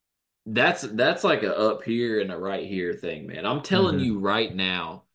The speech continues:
Speaker 1: if U N C was missing two starters, they're dogs. That's the difference. They're dogs. They're, like,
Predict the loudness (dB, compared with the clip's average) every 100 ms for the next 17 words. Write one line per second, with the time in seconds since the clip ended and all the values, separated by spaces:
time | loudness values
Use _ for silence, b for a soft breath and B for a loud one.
0 | _ _ 2 2 2 -2 -2 -2 -2 0
1 | 0 0 -2 -4 -4 -2 -2 -2 0 0
2 | 0 -2 -2 -2 0 0 0 0 0 -4
3 | -12 -12 -6 -6 -4 0 0 0 -8 -10
4 | -12 -14 _ _ _ _ _ _ _ _
5 | _ -4 -2 2 2 2 0 -4 -10 -14
6 | _ _ _ _ -4 2 2 2 0 0
7 | 0 -4